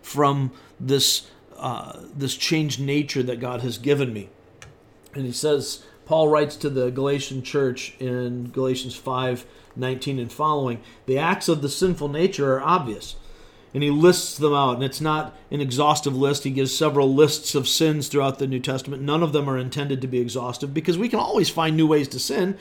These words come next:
and we do. We work really hard to come up with new ways to sin all the time. We talk ourselves into, uh, this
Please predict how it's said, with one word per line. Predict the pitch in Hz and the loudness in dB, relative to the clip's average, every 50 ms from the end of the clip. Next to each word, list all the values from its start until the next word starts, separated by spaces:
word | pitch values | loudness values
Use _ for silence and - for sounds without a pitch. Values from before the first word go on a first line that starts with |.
| - - - | -12 -8 -2
and | 165 180 | 2 4
we | 202 202 | 4 4
do. | 160 147 262 285 | 6 6 4 4
We | 214 156 143 | 6 4 4
work | 147 175 208 180 139 | 6 6 6 6 6
really | 156 165 214 262 277 233 170 139 | 2 0 0 2 4 4 4 4
hard | - - 175 190 165 135 117 110 | 2 2 0 2 2 0 -2 -4
to | 135 127 | -8 -6
come | - 165 165 160 | -6 -4 -2 -2
up | 143 127 | -2 -2
with | 131 123 | -4 -4
new | 135 151 156 165 185 190 185 | -4 -2 0 2 2 2 2
ways | 170 165 165 165 156 147 139 - | 2 2 2 2 2 0 0 -4
to | - 127 | -8 -12
sin | 120 - 170 160 147 139 | -10 -8 -6 -6 -4 -4
all | 139 151 151 | -4 -6 -6
the | 131 131 | -6 -6
time. | 127 151 147 143 123 107 - - - - - - | -6 -6 -6 -6 -6 -8 -12 -16 -20 -20 -20 -6
We | - 143 139 | -2 -2 -2
talk | 131 - - - 180 175 170 | -2 -2 -2 2 2 2 4
ourselves | - 170 156 - - 175 160 160 147 123 151 | 4 2 2 2 2 2 2 2 2 2 0
into, | 165 165 160 139 - - 147 143 127 - - - - - - - | 0 0 -2 -2 -2 0 0 0 0 -2 -6 -12 -20 -20 -14 -8
uh, | - 127 127 120 | -6 -4 -2 0
this | 127 131 120 - - - - | 0 0 0 0 -4 -8 -12